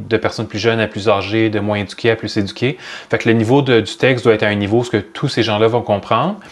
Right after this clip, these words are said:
Donc ce que je vais vouloir faire ici, c'est que je pourrais encore une fois sélectionner l'article au complet, puis lui dire, « Peux-tu ajuster le ton vers telle direction, vers le haut, vers le bas ? »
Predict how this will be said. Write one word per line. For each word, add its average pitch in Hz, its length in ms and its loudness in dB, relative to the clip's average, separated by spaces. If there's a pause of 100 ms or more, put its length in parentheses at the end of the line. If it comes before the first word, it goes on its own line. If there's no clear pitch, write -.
(420)
Donc 123 120 0
ce - 60 -10
que 135 80 0
je 139 80 4
vais 127 60 2
vouloir 127 260 4
faire 185 200 2
ici, 185 220 -2
c'est 175 80 -4
que - 80 -2
je - 60 -12
pourrais - 100 0
encore 143 220 2
une 123 80 -2
fois 156 240 2
sélectionner 160 440 2
l'article - 380 0
au 120 40 2
complet, 131 500 2
puis 123 140 -4
lui 113 60 2
dire, « 117 380 2
Peux-tu 120 220 -4
ajuster 120 480 0
le 104 180 0
ton 117 240 0
vers 107 480 2
telle 104 200 0
direction, 107 580 -2
vers 98 120 2
le 95 100 0
haut, 104 80 -2
vers 101 120 2
le 92 120 2
bas ? » 117 200 2